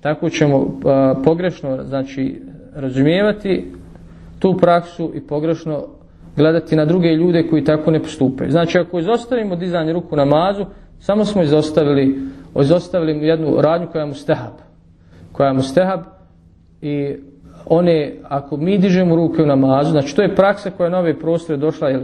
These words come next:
sunnet praksa koja je došla u toku rata i nakon rata, koja se raširila kao, do tada nije bila poznata nikad na ovim prostorima, nije bilo ni pojedinaca, ni grupa koji su prakticirali taj sunnet ili tu praksu.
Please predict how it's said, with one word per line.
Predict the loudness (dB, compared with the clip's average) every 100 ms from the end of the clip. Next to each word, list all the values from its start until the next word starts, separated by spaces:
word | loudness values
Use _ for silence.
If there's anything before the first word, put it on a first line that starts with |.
| -6 -12
sunnet | -8 -4 -2 0
praksa | 0 0 -4
koja | -8 -6
je |
došla | -4 -4 -6
u | -8
toku | -8 -8 -4
rata | -4 -4 -2
i | 0
nakon | 2 2 2 -2 -2 -2
rata, | 0 0 -2 -4 -6 -14 -20 -6
koja | 0 2
se | 4
raširila | 2 2 2 2 4 0 0
kao, | 2 2 2 -2 -10 -14 -6
do | -4 0 0
tada | 2 0 2 2
nije | 0 0 -2
bila | 0 0 -2
poznata | -2 -6 -8 -12 -8
nikad | -4 0 2
na | 2
ovim | 2
prostorima, | 2 2 2 0 0 0 -2 -2
nije | 0 0
bilo | 0 2
ni | 2 2
pojedinaca, | 0 0 -2 -6 -6 -8
ni | -6
grupa | -4 -2 -4 -4
koji | -8 -10
su | -14 -20 _ -20 -20 -8
prakticirali | -2 -2 0 0 0 -2
taj | -4
sunnet | -8 -6 -6 -6
ili | -10
tu | -8 -2
praksu. | 0 0 -2 -8